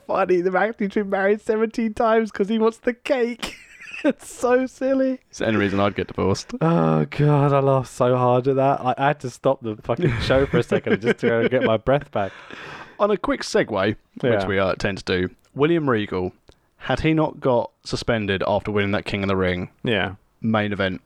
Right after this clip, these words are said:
Speaker 2: would have been on his way too, I think.
Speaker 1: Uh, I think it, being Triple H's buddy and friend and stuff, he could have been, um, a top heel run would have been nice to see at some
Speaker 2: Definitely.
Speaker 1: point.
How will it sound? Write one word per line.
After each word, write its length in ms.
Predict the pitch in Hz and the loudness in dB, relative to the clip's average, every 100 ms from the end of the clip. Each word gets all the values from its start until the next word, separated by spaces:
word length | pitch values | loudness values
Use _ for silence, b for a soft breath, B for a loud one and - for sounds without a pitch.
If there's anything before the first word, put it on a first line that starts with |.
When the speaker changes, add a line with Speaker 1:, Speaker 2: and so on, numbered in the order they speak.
| _ | _
Speaker 2:
would 180 | 101 98 | -6 -4
have 100 | 95 | -4
been 140 | 98 | -4
on 100 | 92 | -4
his 120 | 92 92 | -4 -4
way 160 | 92 | -2
too, 220 | 92 95 | -2 -2
I 40 | 87 | -2
think. 280 | 92 92 - _ _ _ - - B B B | -2 -6 -8 _ _ _ -14 -14 B B B
Speaker 1:
Uh, 0 | |
I 300 | - 147 165 160 | -2 2 2 2
think 140 | 175 147 147 | 0 0 -2
it, 100 | - | -2
being 240 | 208 160 | -2 0
Triple 240 | - 123 117 | -2 0 0
H's 240 | 98 95 | 0 -4
buddy 400 | - 92 92 92 | -2 -2 0 0
and 340 | 90 87 85 | 0 0 -2
friend 240 | - 95 90 | -2 -2 -2
and 140 | 90 | -4
stuff, 220 | - 92 | -2 -2
he 120 | - 101 | -2 -4
could 160 | 123 | 0
have 80 | 104 | 0
been, 220 | 98 92 - | -2 -6 -4
um, 500 | 98 92 87 85 80 - _ - | 0 0 0 -2 -6 -12 _ -10
a 40 | |
top 300 | - - - | -6 -4 -4
heel 380 | - 98 90 90 | 0 0 0 0
run 260 | 127 95 92 | -2 -2 0
would 120 | 98 | 0
have 80 | 95 | 0
been 120 | 107 | 0
nice 220 | 107 110 | 0 -2
to 100 | - | -4
see 220 | - 131 123 | -2 0 0
at 100 | 101 | 0
some 160 | 139 | -2
Speaker 2:
Definitely. 200 | 127 143 | 0 0
Speaker 1:
point. 60 | 143 | -2